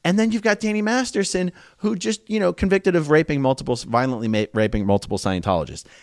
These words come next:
Damage control is putting it mildly.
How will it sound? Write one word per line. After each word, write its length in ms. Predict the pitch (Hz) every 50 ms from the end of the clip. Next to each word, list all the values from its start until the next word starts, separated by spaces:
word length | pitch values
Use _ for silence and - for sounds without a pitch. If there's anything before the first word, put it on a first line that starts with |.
| - _ - - 104 104 98
Damage 560 | - - 160 185 202 214 226 240 226 196 - -
control 840 | - 156 143 131 123 - - 117 104 98 98 95 92 92 95 - _ _ _ _ _ _
is 160 | - 110 113 104
putting 320 | - - 104 98 95 92
it 120 | 92 85 -
mildly. 1040 | 82 80 78 80 80 78 80 80 85 82 65 67 64 - - - 55 - - -